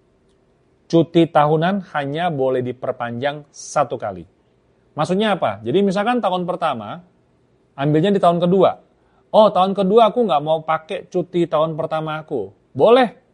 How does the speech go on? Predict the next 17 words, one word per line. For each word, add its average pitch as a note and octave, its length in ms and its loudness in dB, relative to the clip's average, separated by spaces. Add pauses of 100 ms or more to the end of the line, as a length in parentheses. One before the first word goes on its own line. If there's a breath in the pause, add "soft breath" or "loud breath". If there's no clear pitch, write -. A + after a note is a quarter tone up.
(1400)
Ada D3 120 2
dua E3 200 6
kemungkinan. E3+ 760 -2
Satu, C#3+ 520 0 (240)
diduitkan C#3 1400 -2
atau C3+ 240 -2
ditukar C3 1000 -2
dengan B2 400 -6
uang, B2+ 440 -6
dan A#2+ 240 -8
ini C#3 240 -8
biasanya B2+ 520 -4
ditempuh A#2 680 -4
oleh A2 240 -6
para G#2+ 280 -8
pengusaha G#2 840 -12
atau, G2+ 480 -10